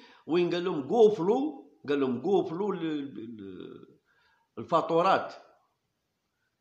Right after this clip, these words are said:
كاع راهم دايرين باللي واحد خ-، واحد ست ملاير، واحد سبعة ملاير، واحد ثمانية، بصح نساو باللي أي كاينة محاسبة.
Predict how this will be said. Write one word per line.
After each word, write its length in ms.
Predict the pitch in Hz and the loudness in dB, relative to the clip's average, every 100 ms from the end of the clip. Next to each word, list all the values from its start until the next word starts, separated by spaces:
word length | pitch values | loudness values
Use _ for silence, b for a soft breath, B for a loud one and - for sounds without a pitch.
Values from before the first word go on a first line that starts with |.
| _ 113 | _ -6
كاع 160 | 190 | -4
راهم 200 | 180 170 | 0 0
دايرين 380 | 165 170 180 185 | -2 -4 -6 -6
باللي 220 | 165 165 | -6 -6
واحد 440 | 165 151 131 143 151 143 139 | -2 -2 -2 -6 -2 -2 -4
خ-، 120 | - | -6
واحد 540 | 120 139 131 131 127 139 131 135 135 | -6 -6 -6 -8 -6 -4 -2 -4 -8
ست 320 | - 127 - | -12 -12 -6
ملاير، 540 | 143 151 143 151 147 | -2 0 0 -2 -4
واحد 280 | 135 120 117 | -4 -8 -12
سبعة 260 | - 120 135 | -10 -6 -4
ملاير، 320 | 139 143 139 | -2 -4 -4
واحد 140 | 127 | -8
ثمانية، 180 | 127 123 | -8 -10
بصح 460 | 123 139 160 143 127 | -10 -8 -6 -6 -6
نساو 540 | 123 - - 240 214 | -8 -6 0 2 2
باللي 480 | 170 175 220 233 B B B B B | -2 -8 -8 -10 B B B B B
أي 120 | 113 | -8
كاينة 500 | 107 - 165 175 165 | -6 0 0 2 2
محاسبة. 1000 | 151 147 120 - 120 - 113 101 85 - | 2 0 -2 -6 -10 -10 -12 -10 -12 -12